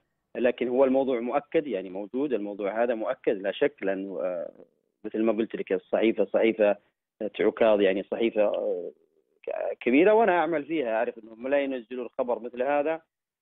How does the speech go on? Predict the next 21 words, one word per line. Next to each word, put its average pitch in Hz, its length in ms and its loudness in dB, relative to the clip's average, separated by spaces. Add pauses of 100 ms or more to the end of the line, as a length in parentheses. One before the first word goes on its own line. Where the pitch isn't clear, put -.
إلا 139 200 2
بعد، 139 320 0 (100)
آه، 113 340 -4
التأكد - 520 -8 (100)
من، 117 260 -4
من، 107 340 -4
من، 107 340 -4 (360)
من 123 120 0 (100)
صحة - 300 2 (100)
كل 135 180 4
المعلومات. 101 580 0
مؤكد 131 440 2
هناك 117 220 -2
تحقيقات، 113 600 0
هناك، 117 320 -6 (460)
آه، 98 720 -4
مثل 117 240 -2
ما 117 120 4
ذكر 120 240 0
في - 100 -4
الخبر، 127 440 2